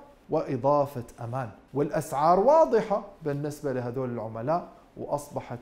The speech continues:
هذه من الشركات الرائدة عالميًا في هذا المجال. فلحتى تبدأ هذا المشروع أو أي مشروع أنت عم تفكر فيه، لابد إنك تبحث عن مشكلة في البداية.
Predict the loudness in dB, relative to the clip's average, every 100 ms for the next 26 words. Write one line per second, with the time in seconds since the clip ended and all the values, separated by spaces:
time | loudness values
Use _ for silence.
0 | -12 -6 -4 -4 -6 -10 -10 -12 -14 -12
1 | -10 -8 -8 -2 2 0 -2 -14 -20 -16
2 | -10 -2 4 4 4 0 -2 -4 -4 -10
3 | -18 -2 2 4 4 0 -2 -4 -6 -8
4 | -14 _ -10 -6 -6 -6 -10 -16 -20 -20
5 | -12 -8 -2 -2 0 0 0 2 2 4
6 | 4 4 2 0 -4 -6 -6 -4 -6 -10
7 | -12 -6 0 2 4 4 0 -2 -2 -2
8 | -2 -2 -2 -4 -8 -8 -8 -8 -6 -6
9 | -8 -20 -16 -6 0 2 2 0 -2 -4
10 | -12 -10 -12 -8 -8 -8 -8 -8 -6 -6
11 | -6 -6 -8 -10 -6 -6 -6 -12 -20 -10
12 | -8 -6 -8 -10 -12 -14